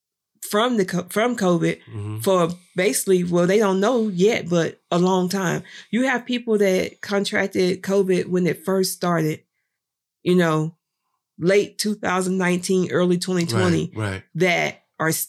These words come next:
Speaker 1: they still dealing with respiratory problems.
Speaker 2: And
Speaker 1: They
Speaker 2: some
Speaker 1: still
Speaker 2: have gotten
Speaker 1: dealing
Speaker 2: it,
Speaker 1: with
Speaker 2: gotten it again.
Speaker 1: Right. They still dealing with muscle aches and stuff like that. And not saying because you fully vaccinated, you will never get it again. But at least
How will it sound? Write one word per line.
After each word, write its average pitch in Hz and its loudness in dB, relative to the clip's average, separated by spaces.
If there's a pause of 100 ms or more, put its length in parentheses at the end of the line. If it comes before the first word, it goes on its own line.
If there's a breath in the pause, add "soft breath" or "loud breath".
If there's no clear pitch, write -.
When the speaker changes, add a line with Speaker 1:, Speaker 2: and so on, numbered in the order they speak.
(120)
Speaker 1:
they 175 2
still 214 2
dealing 185 2
with 165 0
respiratory 180 0
problems. 180 2
Speaker 2:
And 127 0
Speaker 1:
They 165 -2
Speaker 2:
some 175 -2
Speaker 1:
still 202 4
Speaker 2:
have 202 2
gotten 196 2
Speaker 1:
dealing 190 4
Speaker 2:
it, - -2
Speaker 1:
with 180 4
Speaker 2:
gotten 127 -2
it 120 0
again. 117 -6 (160)
Speaker 1:
Right. 170 0
They 180 4
still 214 2
dealing 196 2
with 165 2
muscle 185 0
aches 180 2
and 170 0
stuff 175 -2
like 175 -2
that. 165 0 (300 loud breath)
And 175 2
not 202 0
saying 233 0
because 202 -2
you 180 0
fully 190 4
vaccinated, 175 0
you 190 2
will 165 4
never 175 2
get 175 2
it 160 4
again. 170 0 (360 soft breath)
But 185 2
at 160 0
least 196 0